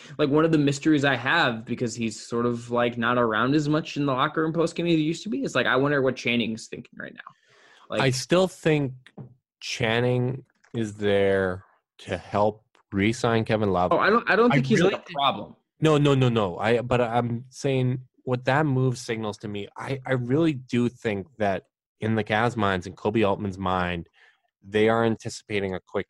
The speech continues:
Speaker 2: turnaround here, that after selling off the veterans this year, they're gonna stock, refill the cupboards. You're gonna have Kevin Love. You're gonna have <laughs> wh-, whichever centers they decide to go with next year.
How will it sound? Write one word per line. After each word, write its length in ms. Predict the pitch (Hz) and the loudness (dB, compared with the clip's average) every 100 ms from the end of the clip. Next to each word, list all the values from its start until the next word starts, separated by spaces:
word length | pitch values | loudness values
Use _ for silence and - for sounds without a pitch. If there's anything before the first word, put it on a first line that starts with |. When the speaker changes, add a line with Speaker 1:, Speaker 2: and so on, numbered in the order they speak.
| - | -6
Speaker 2:
turnaround 460 | 95 87 80 87 | -4 -4 -8 -14
here, 180 | 92 - _ - | -20 -20 _ -10
that 180 | 98 - _ | -10 -10 _
after 360 | 101 101 110 95 | -6 -6 -6 -10
selling 380 | - 104 117 | -4 -2 0
off 200 | 117 113 | 0 -2
the 60 | 120 | -4
veterans 500 | 110 98 - 104 95 | -4 -4 -2 -6 -4
this 240 | 98 92 - | -6 -6 -6
year, 320 | 95 92 90 _ _ _ - | -4 -4 -8 _ _ _ -10
they're 80 | |
gonna 180 | 98 87 | -8 -8
stock, 360 | - 101 98 101 _ _ _ _ - | -6 -2 -2 -2 _ _ _ _ -14
refill 360 | 107 120 127 127 | -4 -2 0 0
the 100 | 127 | 0
cupboards. 560 | 123 110 107 104 - _ _ _ _ _ _ _ | 0 0 0 -2 -10 _ _ _ _ _ _ _
You're 140 | 98 | -4
gonna 180 | 98 98 | -2 -2
have 200 | 101 92 | -2 -4
Kevin 320 | 113 107 117 | -2 0 2
Love. 420 | 110 104 101 98 - - | 2 2 2 0 -6 -6
You're 160 | 101 | -4
gonna 260 | 95 92 90 | -2 -2 0
have 400 | 92 92 90 87 - | -2 -2 -4 -8 -20
<laughs> 120 | _ | _
wh-, 280 | 95 113 123 | -4 -2 0
whichever 400 | 101 - 107 120 | -2 -2 0 -2
centers 420 | - 101 113 104 | -2 0 2 2
they 140 | 107 | 2
decide 300 | 98 95 101 | 0 0 2
to 80 | 98 | 2
go 220 | 95 95 | 2 2
with 140 | 92 90 | 4 2
next 360 | 95 87 - | 0 -4 -6
year. 260 | 95 90 90 | -4 -2 -4